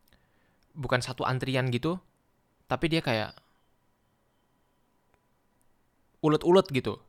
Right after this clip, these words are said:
Jadi kayak ular ya, be-, berbentuk S tapi berkali-kali, saking panjangnya dan banyaknya orang yang ada di sana. Nah,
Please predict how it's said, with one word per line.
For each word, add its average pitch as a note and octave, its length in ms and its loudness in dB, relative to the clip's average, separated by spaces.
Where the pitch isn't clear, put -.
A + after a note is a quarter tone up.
Jadi C3+ 160 -2
kayak B2 240 0
ular D3 320 4
ya, G#2+ 160 -2
be-, C3 240 -6
berbentuk C3 640 -2
S - 320 0
tapi C#3 240 -2
berkali-kali, B2 640 2
saking A#2+ 320 -6
panjangnya A2+ 720 -2
dan A2 240 -2
banyaknya A#2 400 0
orang G#2+ 320 -2
yang G#2 180 -4
ada A2 240 -4
di G#2 80 -4
sana. G2+ 480 -6
Nah, B2+ 160 -2